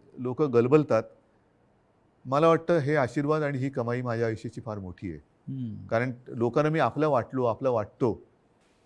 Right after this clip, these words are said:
Speaker 1: ह्याच्याखेरीज दुसरं काय आपल्या आयुष्यात पाहिजे असतं? पैशानी खरेदी करता येत नाही. प्रेम हे पैशानी विकत घेतलं जाऊ शकत नाही. जे एक, जी एक माझी प्रतिमा, अनेकांनी मला सांगितलं की "तुम्ही आमच्याशी बोलताना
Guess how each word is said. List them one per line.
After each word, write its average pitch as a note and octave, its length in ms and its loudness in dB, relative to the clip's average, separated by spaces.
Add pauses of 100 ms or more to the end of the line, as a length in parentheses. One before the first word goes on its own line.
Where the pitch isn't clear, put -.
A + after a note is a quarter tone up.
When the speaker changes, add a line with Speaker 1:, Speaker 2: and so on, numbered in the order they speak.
(680)
Speaker 1:
ह्याच्याखेरीज C3+ 560 2
दुसरं B2+ 260 -6
काय D3+ 140 -2
आपल्या B2 240 -2
आयुष्यात G2+ 300 -10
पाहिजे F2+ 220 -8
असतं? E2+ 220 -16 (420)
पैशानी D#3 480 2
खरेदी D3 440 -4
करता D3 280 -2
येत C3+ 180 0
नाही. A#2+ 120 -4
प्रेम D3 400 0
हे C#3 100 -4
पैशानी C#3+ 380 -2
विकत C3 180 -4
घेतलं B2+ 300 -4
जाऊ B2 200 0
शकत A#2+ 340 -10
नाही. G#2+ 260 -8 (640)
जे D3 440 2
एक, C#3+ 260 -4
जी A#2+ 140 0
एक C#3 140 -2
माझी C#3 180 0
प्रतिमा, C#3+ 600 -2
अनेकांनी B2+ 380 -2
मला C3+ 160 0
सांगितलं B2 300 -2
की C3 120 -8
"तुम्ही C3+ 260 -4
आमच्याशी C3+ 360 -4
बोलताना B2+ 520 -2